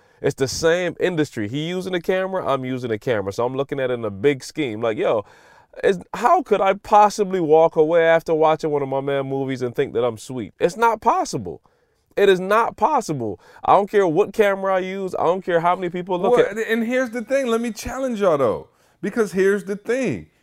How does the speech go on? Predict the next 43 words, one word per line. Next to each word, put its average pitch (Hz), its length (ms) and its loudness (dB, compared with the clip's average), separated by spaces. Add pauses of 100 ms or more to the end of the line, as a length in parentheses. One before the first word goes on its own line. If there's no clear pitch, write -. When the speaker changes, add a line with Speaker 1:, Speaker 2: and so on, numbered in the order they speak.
(140)
Speaker 2:
You 170 220 -4
see 170 400 -6
the 165 140 -2
people, 202 520 -4
Carl, 139 520 2
who 151 180 4
they 175 180 4
done 196 200 -2
turned 165 420 -4
it 151 80 -2
on, 139 400 0
looked 151 260 -2
at 151 160 -6
they 180 160 2
stuff, 110 440 0 (420)
looked 214 320 4
at 185 240 4
Avatar, 165 800 6 (260)
and 123 160 -2
been 127 200 0
like, 104 280 -2
"Ooh, 92 480 -2
yup." 110 480 0 (400)
I 220 120 2
think 190 400 -6
that's 254 320 4
the 262 160 0
person 254 520 2
that, 220 300 4
like, 185 320 0
make 190 380 -4
me 214 100 -4
wanna 202 300 -2
choke 214 360 -2
'em 202 200 4
out, 240 220 4
Speaker 1:
<laughs> 135 80 0
Right. 131 100 6
Speaker 2:
is - 60 0
that - 360 2
person 214 480 0
who, 202 160 -2
like, 180 380 2